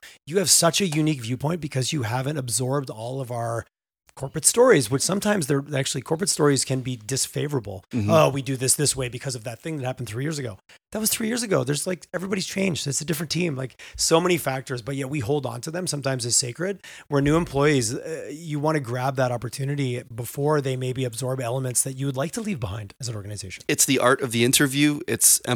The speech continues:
Speaker 2: empathetic leadership. It's creating space for teams to, to open up in ways that, you know, from day one,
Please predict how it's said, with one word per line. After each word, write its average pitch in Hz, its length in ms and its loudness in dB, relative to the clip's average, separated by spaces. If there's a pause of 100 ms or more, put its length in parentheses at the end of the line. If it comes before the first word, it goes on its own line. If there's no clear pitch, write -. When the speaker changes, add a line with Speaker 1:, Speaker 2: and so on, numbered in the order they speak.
Speaker 2:
empathetic 127 360 0
leadership. 127 520 -2
It's - 140 -4
creating 110 300 0
space 110 360 -2
for - 140 -6
teams 117 440 0
to, 101 400 -10
to 104 220 -4
open 107 240 -4
up 123 160 -2
in 143 120 0
ways 147 300 0
that, 110 260 -6
you 120 80 -2
know, 107 160 0
from 120 260 -2
day 123 180 4
one, 120 360 0